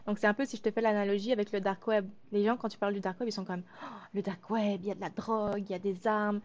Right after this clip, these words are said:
Oui, c'est vrai. C'est vrai. Mais il n'y a pas que ça. Il y a des gens qui sont consciencieux et qui sont conscients de, de, de pro-,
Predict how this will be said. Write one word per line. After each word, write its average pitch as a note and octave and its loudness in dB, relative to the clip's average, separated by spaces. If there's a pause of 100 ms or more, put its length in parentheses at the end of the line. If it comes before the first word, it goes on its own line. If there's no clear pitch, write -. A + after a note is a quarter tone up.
(160)
Oui, C4+ 0
c'est G3+ 4
vrai. G3 0 (400)
C'est - -6
vrai. A3+ -2 (200)
Mais F#3 -2
il - -2
n'y F3+ 0
a F3 -2
pas G#3+ 2
que B3 -2
ça. B3+ -4 (240)
Il - -2
y G#3 2
a - 0
des G3+ 6
gens A3+ 0
qui B3 -4
sont G#3+ -2
consciencieux G#3+ -2
et C#4 -2
qui - -20
sont G#3 -2
conscients A3 -2
de, G#3 -2 (320)
de, - -4 (280)
de G#3+ 0 (260)
pro-, - -12